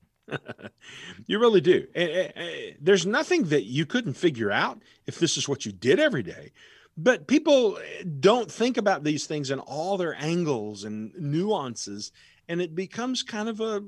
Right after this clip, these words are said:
a hard word problem to figure their way through.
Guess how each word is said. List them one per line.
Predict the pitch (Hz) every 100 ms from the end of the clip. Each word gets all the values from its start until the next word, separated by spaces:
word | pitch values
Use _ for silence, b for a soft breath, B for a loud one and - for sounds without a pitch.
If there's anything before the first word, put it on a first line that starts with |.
| - _
a | 160
hard | - 190 220 214 185
word | 170 190 214 180
problem | 147 170 123 110 90 92
to | -
figure | 117 139 117 117 117 123
their | 120
way | 117 113 110
through. | - 254 240